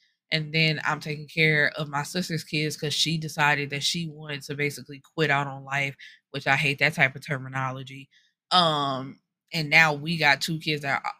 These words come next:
that is ours and that I gotta focus on. So I'm taking care of six kids, y-, you know, and I'm in a relationship with you. I never wanted any of this. And then he just leaves. And the thing that pisses me off is,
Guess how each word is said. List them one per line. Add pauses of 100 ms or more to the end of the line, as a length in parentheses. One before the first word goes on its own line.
(360)
that (120)
is
ours
and
that
I
gotta
focus
on.
So
I'm
taking
care
of
six
kids, (600)
y-,
you
know,
and
I'm
in
a
relationship
with
you.
I
never
wanted
any
of
this. (920)
And
then
he
just
leaves. (680)
And
the
thing
that
pisses
me
off (200)
is,